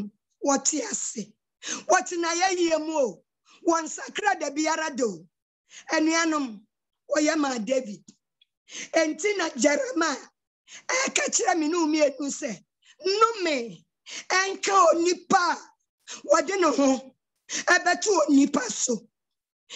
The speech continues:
Nipa nim mmoa. Yesu Kristo, abɔdeɛ nyinaa wura. Kantamanto no, ɔne na ɛwɔ mmoa. Ɛno nti ɛna anɔpa yi, yɛda no ase.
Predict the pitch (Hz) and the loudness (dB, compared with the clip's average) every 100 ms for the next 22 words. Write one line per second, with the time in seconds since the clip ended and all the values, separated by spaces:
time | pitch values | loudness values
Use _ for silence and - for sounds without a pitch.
0 | - - 302 370 440 415 403 349 330 294 | -14 0 4 6 6 4 2 2 0 -2
1 | 277 466 466 480 - _ _ _ _ _ | -4 -4 -2 -4 -10 _ _ _ _ _
2 | _ - - - 302 311 381 440 - 381 | _ -20 -18 -4 4 6 4 2 -6 -10
3 | - 370 370 - - 247 - _ _ _ | -4 2 4 4 0 0 -2 _ _ _
4 | _ - - 294 294 277 381 381 403 392 | _ -20 -4 -2 0 0 -2 0 -2 -2
5 | 339 302 320 277 220 - _ _ _ _ | -6 -4 -6 -8 -12 -16 _ _ _ _
6 | - - - 339 339 339 320 302 302 - | -20 -8 -4 -2 0 0 2 2 0 -2
7 | 302 294 302 - _ _ _ _ - - | -2 0 -2 -6 _ _ _ _ -12 -2
8 | 311 311 254 247 254 254 208 180 180 _ | 2 4 2 -2 -2 0 0 -2 -6 _
9 | _ _ _ - - - 294 320 - 508 | _ _ _ -20 -10 -4 -2 -2 -6 -6
10 | 571 339 349 277 - 247 220 226 _ _ | -4 -2 -2 -4 0 0 0 -4 _ _
11 | _ _ _ _ 311 302 240 311 294 285 | _ _ _ _ 2 2 2 0 0 -2
12 | - - 262 | -4 -8 -8